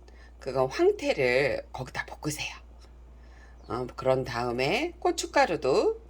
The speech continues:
어, 한쪽으로 이렇게 황태를 밀어내시고, 어, 거기다가 살짝 이제 파를 볶으신 다음에 진간장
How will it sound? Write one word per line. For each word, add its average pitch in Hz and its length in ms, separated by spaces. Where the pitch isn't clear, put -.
어, - 60
한쪽으로 165 920
이렇게 - 200
황태를 269 520
밀어내시고, 131 1120
어, 117 240
거기다가 123 640
살짝 - 640
이제 120 360
파를 175 460
볶으신 254 440
다음에 143 420
진간장 214 1000